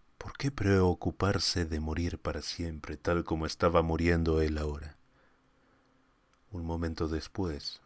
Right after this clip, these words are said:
descubrió que su pie derecho había desaparecido. Estuvo a punto de reír. El aire por segunda vez había escapado de su traje. Se inclinó rápidamente y vio salir la sangre.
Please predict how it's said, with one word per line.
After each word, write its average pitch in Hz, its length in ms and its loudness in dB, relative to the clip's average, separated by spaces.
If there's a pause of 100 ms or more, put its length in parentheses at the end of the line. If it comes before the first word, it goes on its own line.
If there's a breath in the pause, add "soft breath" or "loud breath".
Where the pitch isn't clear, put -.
(120)
descubrió 92 720 4
que - 100 -2
su - 220 -4
pie 117 180 -6
derecho 101 540 0
había 87 380 6
desaparecido. 80 840 -4 (1700 soft breath)
Estuvo 80 340 -4
a 73 60 -4
punto 80 320 -6
de 76 140 -6
reír. 80 420 -6 (640 loud breath)
El 95 160 8
aire 127 260 8
por 113 160 2
segunda 107 360 2
vez 104 280 4
había 98 240 4
escapado 90 480 -2
de 85 100 -4
su - 180 -8
traje. - 440 -12 (640 soft breath)
Se - 160 -4
inclinó 92 380 2
rápidamente 87 800 2
y 80 80 -4
vio 80 220 -2
salir 78 420 -6
la 76 180 -2
sangre. 71 600 -8